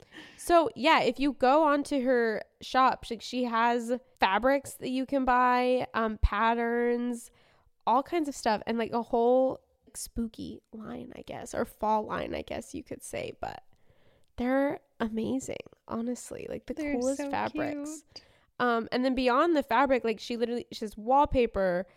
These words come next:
Speaker 1: living in decor, like, she has a ton of things, throw pillows even, that you could purchase from her, and it's all just her cool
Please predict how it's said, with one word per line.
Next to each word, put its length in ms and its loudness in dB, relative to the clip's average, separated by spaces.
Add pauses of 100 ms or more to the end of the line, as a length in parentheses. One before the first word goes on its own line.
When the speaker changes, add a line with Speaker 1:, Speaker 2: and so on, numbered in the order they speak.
(300)
Speaker 1:
living 360 4
in 100 0
decor, 480 4
like, 160 -2
she 220 -4
has 200 -2 (140)
a 80 2 (100)
ton 640 -4
of 160 -8
things, 320 -4
throw 260 2
pillows 420 0
even, 360 -10 (440)
that 140 -14
you 180 -4
could 320 -2 (180)
purchase 340 0
from 160 -10
her, 340 -6
and 140 -6
it's 140 -10
all 120 -4
just 200 -10
her 100 -8
cool 640 -6